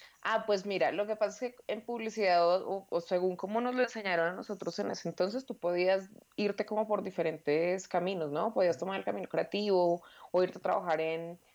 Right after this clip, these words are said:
Speaker 1: medios de comunicación o en centrales de medios vendiendo como tal, eh, medios y pauta,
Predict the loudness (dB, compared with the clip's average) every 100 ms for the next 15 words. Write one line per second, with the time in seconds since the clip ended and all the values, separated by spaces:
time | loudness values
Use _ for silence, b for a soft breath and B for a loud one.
0 | _ -4 -2 -2 -6 -6 -6 -4 -6 -2
1 | 0 2 0 -2 -4 0 0 0 -4 -4
2 | -2 -2 0 0 0 -2 -4 -4 -8 -10
3 | -6 -2 -2 -2 -4 -2 -2 -2 -4 -4
4 | -6 -4 0 0 0 0 0 -2